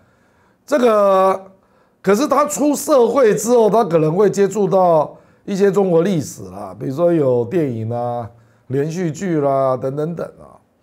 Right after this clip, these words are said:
那也会接触到中国的文化啦。其实我一直觉得，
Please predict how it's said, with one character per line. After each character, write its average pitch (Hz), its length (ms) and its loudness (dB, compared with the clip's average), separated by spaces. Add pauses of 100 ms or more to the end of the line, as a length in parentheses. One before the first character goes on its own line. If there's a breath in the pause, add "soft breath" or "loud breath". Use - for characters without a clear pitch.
(420 soft breath)
那 151 240 0
也 131 140 0
会 156 180 -2
接 156 160 -4
触 156 160 -6
到 151 200 0
中 151 220 -4
国 139 160 -2
的 127 60 2
文 123 280 -4
化 160 280 -4
啦。 117 320 -8 (680 loud breath)
其 233 140 -6
实 277 80 -2
我 185 220 4
一 247 60 0
直 175 200 -4
觉 170 180 0
得， 160 400 2